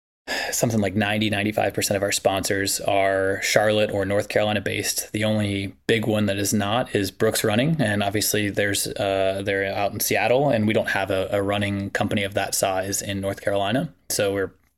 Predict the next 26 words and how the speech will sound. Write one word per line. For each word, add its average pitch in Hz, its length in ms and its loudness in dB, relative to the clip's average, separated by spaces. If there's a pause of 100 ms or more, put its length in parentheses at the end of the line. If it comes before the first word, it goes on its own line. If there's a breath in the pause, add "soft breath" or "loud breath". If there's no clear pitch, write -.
fortunate 127 320 4
to 113 60 4
work 123 140 4
with 110 120 4
them, 131 160 4
but 110 180 2
then 113 220 2
all 120 240 4
of 120 80 2
our 110 80 6
other 107 160 2
sponsors 107 600 0
are 98 460 0 (640 loud breath)
either 113 280 4
Charlotte 123 380 4
headquartered 165 720 2
or 107 680 2
within 113 360 4
one 110 120 4
of 98 60 -2
the 104 80 -2
cities 104 360 2
that 95 260 -2
surround 101 480 2
us, - 400 0
um, 95 640 -2